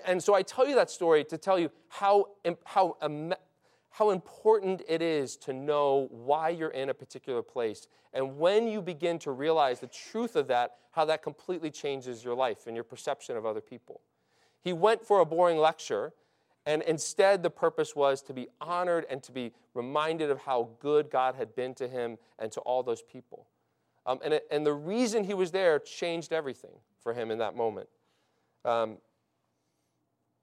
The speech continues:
his location in that community completely shifted. He, he became an honored guest. And so Paul, what Paul is doing is he's showing the community, um,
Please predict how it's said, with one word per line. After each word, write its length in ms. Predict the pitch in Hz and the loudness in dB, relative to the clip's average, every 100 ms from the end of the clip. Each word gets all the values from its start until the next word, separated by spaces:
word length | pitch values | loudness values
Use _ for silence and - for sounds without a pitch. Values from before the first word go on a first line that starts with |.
| _ | _
his 160 | 139 131 | -4 0
location 460 | 135 - 165 - | 0 2 -2 -2
in 60 | 151 | 0
that 120 | 139 | 0
community 360 | - 135 131 123 | -2 -6 -6 -6
completely 560 | - 113 - 180 160 151 | -8 -14 -10 -10 -6 -6
shifted. 420 | - 135 - 98 _ _ _ _ _ _ _ _ _ _ _ _ | -4 -4 -4 -6 _ _ _ _ _ _ _ _ _ _ _ _
He, 100 | 117 113 | -14 -12
he 120 | 123 | -14
became 360 | 123 - 139 127 | -14 -6 -2 0
an 100 | 117 | -2
honored 400 | 123 127 127 120 | -2 -2 -2 -2
guest. 520 | 104 98 - - - _ _ _ _ _ _ _ _ _ _ _ _ _ - | -2 -2 -4 -18 -20 _ _ _ _ _ _ _ _ _ _ _ _ _ -4
And 100 | 165 | -2
so 140 | - 160 | 2 0
Paul, 380 | - 196 196 | 4 6 6
what 140 | 180 180 | 6 4
Paul 220 | 185 165 | 4 4
is 100 | 151 | 4
doing 300 | 185 196 170 | 4 4 4
is 120 | 147 | 0
he's 120 | 147 | -4
showing 360 | - - 180 185 | -4 2 2 2
the 80 | 165 | -4
community, 680 | - 151 147 143 127 117 - _ _ _ - | -6 -6 -2 -2 -2 -4 -10 _ _ _ -2
um, 360 | 127 127 127 | 2 2 0